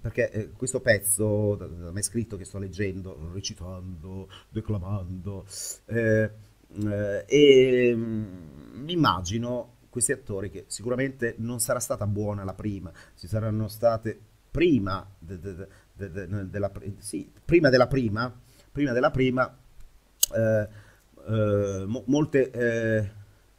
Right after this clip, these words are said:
eh, prove, insomma, prima, prima ci sono i provini, eh, avranno scelto Adam Driver e Scarlett Johansson. No, vabbè, Noah Baumbach è amico di Adam Driver, quindi si è fidato di lui. Con la Johansson aveva, aveva già lavorato, no, non aveva lavorato, vabbè.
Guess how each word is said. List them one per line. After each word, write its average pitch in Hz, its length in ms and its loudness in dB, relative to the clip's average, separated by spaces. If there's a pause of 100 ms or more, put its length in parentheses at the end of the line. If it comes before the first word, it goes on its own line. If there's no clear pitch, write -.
(520)
eh, 95 380 -6 (800)
prove, 110 920 10
insomma, 104 300 0
prima, 131 240 -4 (120)
prima 190 200 10
ci 147 120 0
sono 131 160 4
i 120 40 0
provini, 117 480 2
eh, 98 140 -6
avranno 101 300 -4
scelto 110 320 -2
Adam 104 240 0
Driver 113 440 4
e 92 320 -6
Scarlett 107 300 -4
Johansson. 110 680 2 (340)
No, 123 420 2
vabbè, 123 200 4
Noah 123 320 4
Baumbach 120 540 4
è 107 60 -2
amico 110 260 -2
di 104 80 0
Adam 104 300 0
Driver, 107 400 2
quindi 98 180 -10
si 110 60 -12
è - 40 -10
fidato 107 440 -6
di 110 100 -4
lui. 151 420 0 (320)
Con 120 140 -2
la 117 80 4
Johansson 117 840 2
aveva, 113 360 2
aveva 120 180 -2
già 117 120 -2
lavorato, 107 480 -4
no, 104 160 -2
non 104 100 -2
aveva 113 260 -2
lavorato, 95 460 -6
vabbè. 117 180 2